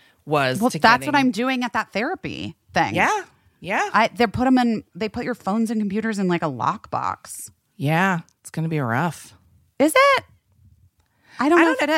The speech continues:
Speaker 2: is.
Speaker 1: I mean
Speaker 2: Because they take away, like, "I'm gonna give you, I'm gonna give you the number. Like, Mark will have it. My family will have it."
Speaker 1: Yeah.
Speaker 2: And then if they, a-, and the number is, like, to the place,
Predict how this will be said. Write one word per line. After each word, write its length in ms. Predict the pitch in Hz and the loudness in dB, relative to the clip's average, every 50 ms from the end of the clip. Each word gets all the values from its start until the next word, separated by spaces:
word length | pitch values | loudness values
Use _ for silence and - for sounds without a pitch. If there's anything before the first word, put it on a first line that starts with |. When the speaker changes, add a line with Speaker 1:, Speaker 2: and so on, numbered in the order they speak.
| 214 170 156 | 2 0 0
Speaker 2:
is. 160 | 123 - - - | -4 -10 -10 -8
Speaker 1:
I 120 | - 269 285 | -6 -4 -4
mean 220 | 294 294 294 294 | -4 -4 0 2
Speaker 2:
Because 380 | 320 320 285 370 330 330 262 - | 2 4 6 6 4 4 2 -2
they 160 | 330 330 311 | -2 -2 -2
take 240 | - 302 330 311 - | -2 -2 -4 -2 -2
away, 260 | 349 320 302 277 269 262 | 0 0 2 2 2 2
like, 220 | 247 233 - - - | 2 0 -2 -2 0
"I'm 160 | 220 226 240 | 0 2 2
gonna 140 | 247 269 269 | 0 -4 -4
give 180 | 196 202 185 147 | -4 -4 -4 -4
you, 240 | 147 143 190 240 262 - | -4 -2 -2 -2 0 2
I'm 140 | 180 196 214 | 2 2 2
gonna 140 | 233 254 214 | 2 0 0
give 180 | 170 175 143 | 0 -2 -2
you 280 | 131 127 - 175 226 277 | -4 -4 -2 0 0 2
the 100 | 208 175 | 2 2
number. 680 | 160 151 147 143 135 139 143 165 202 240 277 269 - - _ _ _ _ _ _ _ _ _ _ _ _ _ - | 2 2 2 0 -2 0 2 4 4 4 4 2 -2 -4 _ _ _ _ _ _ _ _ _ _ _ _ _ -2
Like, 380 | 185 196 190 185 170 - - - _ | 2 2 4 2 2 -2 -8 -14 _
Mark 420 | - 175 165 160 160 190 214 - 180 | -4 0 2 4 4 2 2 0 0
will 440 | 180 180 170 165 156 156 - - - | 0 2 4 2 2 0 -2 -6 -6
have 300 | - 170 147 117 147 147 | -4 -2 0 0 0 0
it. 340 | 165 180 202 214 - - - | 0 0 2 0 0 -2 0
My 520 | 180 170 165 165 165 160 160 156 139 - _ _ _ _ _ _ _ _ _ _ | 2 2 4 4 2 2 0 0 -2 -4 _ _ _ _ _ _ _ _ _ _
family 800 | - - - 170 165 196 208 196 170 156 151 147 147 160 190 | -10 -4 -2 0 2 2 2 0 0 0 0 0 0 -2 -2
will 220 | - - 175 160 147 | -2 0 0 0 0
have 280 | 143 131 123 117 135 | 0 0 0 0 0
it." 300 | 156 156 185 214 220 - _ _ _ _ _ - | 2 2 4 2 2 0 _ _ _ _ _ -4
Speaker 1:
Yeah. 340 | 175 180 151 101 95 135 175 - _ _ _ _ _ - | -2 0 0 0 0 -4 -6 -12 _ _ _ _ _ 0
Speaker 2:
And 180 | 214 214 214 208 | 2 2 4 4
then 340 | 202 202 196 196 190 180 - _ _ _ _ _ _ - | 4 2 2 2 0 -2 -4 _ _ _ _ _ _ 0
if 320 | 214 208 - - - - _ - | 0 0 0 -2 -12 -20 _ -10
they, 300 | 185 165 220 214 - - _ _ _ _ _ _ _ - | -4 0 0 0 0 -2 _ _ _ _ _ _ _ -8
a-, 100 | 180 160 - - | -6 -4 0 2
and 120 | 220 208 208 | 4 4 4
the 40 | |
number 400 | 202 196 196 202 196 190 185 185 | 4 4 4 2 2 2 2 2
is, 120 | 175 165 156 | 0 0 0
like, 300 | 175 175 156 - - _ | 0 0 0 -2 -8 _
to 280 | - - - 190 175 165 | -10 -4 -2 -2 0 0
the 100 | 147 151 | -2 -4
place, 560 | - - - 254 269 233 170 165 151 - - | -4 -2 0 2 2 4 2 0 -2 -6 -6